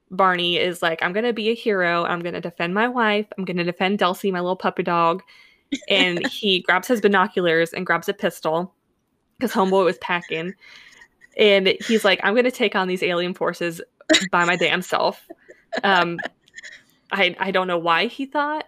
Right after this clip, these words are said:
Speaker 1: that was a good idea, because if it was me and I saw a giant rotating spacecraft, I would not think that my little fucking pistol <laughs> is gonna do a whole heck of a lot.
Speaker 2: See, but
Speaker 1: I
Speaker 2: you're a, you're a Libra. Like, I'm a, I'm a Gemini,
Speaker 1: Yeah.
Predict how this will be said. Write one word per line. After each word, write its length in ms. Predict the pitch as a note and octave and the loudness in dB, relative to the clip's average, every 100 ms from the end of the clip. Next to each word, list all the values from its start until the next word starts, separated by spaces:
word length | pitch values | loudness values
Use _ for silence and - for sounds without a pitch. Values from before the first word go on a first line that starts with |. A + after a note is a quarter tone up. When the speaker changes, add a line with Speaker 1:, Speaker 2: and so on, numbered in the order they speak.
| - | -6
Speaker 1:
that 140 | C#4+ - | -2 0
was 140 | C#4 | -2
a 60 | C4+ | -2
good 160 | C4+ | 0
idea, 440 | C4 B3+ C4 B3 B3 | 0 0 0 0 0
because 300 | G#3+ G#3+ F#3 | -2 -2 -2
if 140 | F3+ | -2
it 60 | - | 0
was 140 | F#3 | -2
me 300 | G3 G#3+ A3 | -2 -2 -2
and 100 | - | -2
I 60 | F3+ | -6
saw 220 | - F3 | -4 -2
a 60 | F3 | -2
giant 340 | D#3 F3 F3 | -4 -6 -6
rotating 420 | F3 E3+ F#3 F3 | -6 -6 -8 -10
spacecraft, 640 | - - E3+ - G3+ F#3+ - | -10 -10 -10 -2 0 0 0
I 100 | F3 | -2
would 120 | F3+ | 0
not 200 | F3 D#3+ - | 0 0 -2
think 200 | E3+ - | -6 -4
that 100 | F3 | -2
my 280 | D#3+ D#3 | 0 0
little 260 | - F3 F3 | -2 -2 -2
fucking 480 | F3 F3+ E3+ E3 - - | -4 -2 -2 -4 -10 -4
pistol 440 | E3+ - F3+ F3+ | -4 -2 2 4
<laughs> 20 | |
is 120 | G3 | 4
gonna 280 | - C4+ B3 | 4 6 6
do 260 | A3+ F#3 F3 | 6 6 6
a 60 | |
whole 200 | G#3+ G3+ | 6 4
heck 200 | A#3 G3 G#3+ | 4 2 0
of 80 | |
a 60 | A3 | 0
lot. 360 | G#3 G3+ G#3 - _ - - - | 2 4 2 -2 _ -20 -20 -18
Speaker 2:
See, 340 | - C#4+ D4 C#4+ | -4 2 4 4
but 100 | C4+ | 4
Speaker 1:
I 60 | A#3+ | 4
Speaker 2:
you're 280 | B3+ F4 | 6 6
a, 220 | E4 G#3 - _ | 6 4 -8 _
you're 180 | B3 D#4+ | 0 2
a 40 | D#4 | 4
Libra. 480 | G3+ - - - G#3+ | 0 -4 -4 -4 0
Like, 240 | A3+ A3+ | 0 2
I'm 240 | B3+ D4 | 2 2
a, 160 | A#3+ F3+ | 0 2
I'm 180 | - D4+ | 0 0
a 40 | A3+ | 2
Gemini, 580 | G#3 G3+ F#3+ G#3+ | 4 4 2 2
Speaker 1:
Yeah. 60 | A3+ | 2